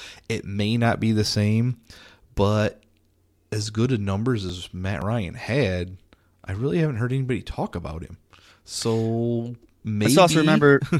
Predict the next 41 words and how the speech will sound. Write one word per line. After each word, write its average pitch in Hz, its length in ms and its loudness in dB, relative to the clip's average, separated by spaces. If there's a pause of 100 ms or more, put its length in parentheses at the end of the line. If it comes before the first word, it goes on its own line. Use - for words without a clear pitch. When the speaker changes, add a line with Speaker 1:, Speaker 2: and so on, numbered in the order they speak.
(120)
Speaker 1:
<laughs> - 320 -20
Speaker 2:
he, 135 100 -2
they 131 180 4
did, 131 180 4
he, 151 100 2
they, 147 300 6 (180)
they 135 140 4
didn't 147 300 2
have 127 320 4
their 123 100 0
best 117 300 0
running 117 240 -2
back 101 220 0
for - 160 -8
the 104 100 -4
majority 104 420 -4
of 92 60 -4
the 101 60 -2
Speaker 1:
That's 92 120 -2
Speaker 2:
year. 90 200 -4
Speaker 1:
also 95 400 -6
true. 87 360 -12 (340)
Speaker 2:
So 110 580 8 (100)
they're 113 260 2
probably 113 520 0
thinking, 107 400 -6
"We 107 100 -4
gotta 98 200 -2
pass 98 280 -4
the - 80 -12
ball 95 240 0
more," 90 240 -8 (380)
and 92 200 -4
so 87 300 -4 (400)
they 110 100 -2
did. 110 300 0 (160)
<laughs> - 300 -4
Speaker 1:
Yeah, 127 220 0 (100)
they 107 280 -6
certainly 117 540 -6
did. 101 400 -4